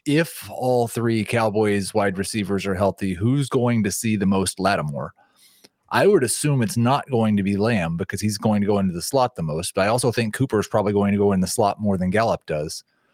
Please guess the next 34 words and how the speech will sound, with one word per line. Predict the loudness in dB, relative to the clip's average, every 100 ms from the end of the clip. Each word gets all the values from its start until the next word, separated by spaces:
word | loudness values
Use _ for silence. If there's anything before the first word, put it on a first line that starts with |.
| _ _ -10
So | 0 2 2 2 2 2
I, | 0 -2 _ _ _ _ -4
I, | -2 0
I | 0
don't | 4 2 2 -6 -2
hate | 0 0 -2 -4
his | 0 0 0 -2
chances | 0 -2 0 -2
of | 0
getting | 2 2
into | 2 0
the | 0 0
end | 2
zone, | 2 2 0 -2 _ _ _ _ _
and | -4 0 2 2 0 -2 -6 -8
I | -6
think | -4 -2 -2
he's | -2 -4
probably | -2 0 0 0 0
going | 2 2 2
to | 2
get | 0 0
six | -4 -4 -4
or |
seven | 0 0 0
targets, | 0 2 2 -2 0
maybe, | 0 0 -4 -4
maybe | -2 0 2 2 2
eight. | 0 -2 -8 -16 _ _ _ _ _
So | -2 2
he's | 4 2
a | 2
borderline | 2 2 2 2 0
start. | -2 -6 -6